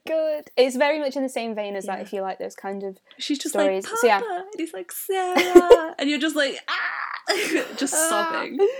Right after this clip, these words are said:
Speaker 1: There's literally the same mood as this one. So, yeah, The Secret Garden, directed by, um,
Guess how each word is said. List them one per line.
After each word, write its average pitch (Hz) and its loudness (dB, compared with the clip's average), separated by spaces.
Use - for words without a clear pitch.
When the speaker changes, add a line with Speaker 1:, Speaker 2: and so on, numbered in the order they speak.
Speaker 1:
There's 277 2
literally 320 0
the 349 4
same 302 -4
mood 294 -4
as 277 -4
this 262 2
one. 208 -4
So, 208 -8
yeah, 196 -2
The 208 -10
Secret 269 2
Garden, 202 0
directed 202 -4
by, 190 -4
um, 190 -4